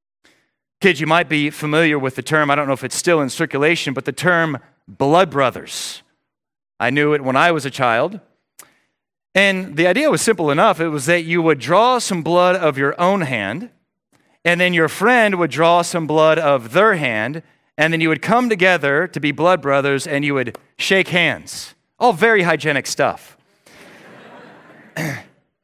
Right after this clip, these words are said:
And we probably didn't realize it at the time, kids, but that is covenantal thinking. Because we were making a pact. We were saying, "Your friends,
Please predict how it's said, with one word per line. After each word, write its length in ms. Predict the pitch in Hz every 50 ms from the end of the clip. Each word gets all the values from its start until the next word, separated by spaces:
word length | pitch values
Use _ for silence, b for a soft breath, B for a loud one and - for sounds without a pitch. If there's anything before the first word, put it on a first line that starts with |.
| _ -
And 80 | 170
we 80 | 196 202
probably 280 | 190 285 320 330 339 330
didn't 180 | 294 233 214
realize 460 | 226 294 330 349 311 262 220 190 156
it 80 | 190 -
at 180 | 196 196 190 -
the 60 | 170
time, 420 | - 180 240 277 262 233 233 220
kids, 480 | - - 180 165 156 160 196 202 185 139
but 520 | - 196 240 262 226 240 247 - - - _ _ _ _ _ _ _
that 180 | - 127 165 170
is 380 | 165 156 151 135 - - - - _ _ _ _ _ -
covenantal 800 | - - - 147 143 156 139 143 151 147 - 156 147 139 135 123 - _ -
thinking. 600 | - - - 170 175 170 - 135 110 85 71 - _ _ _ _ _ _ _ _ _ _ _ _ _ _ _ _ _ -
Because 200 | - - 139 127
we 140 | 123 143 143
were 140 | 143 139 127
making 360 | 131 165 190 - 202 185 160
a 60 | 123
pact. 600 | - - - - 160 165 - - - - - - - _ _ _ _ _ _ _ _ _ _ _ -
We 120 | 131 131
were 100 | 127 135
saying, 460 | - - 160 143 123 110 98 85 - _ _
"Your 260 | - 85 117 165 185
friends, 460 | - - - 113 101 90 92 90 -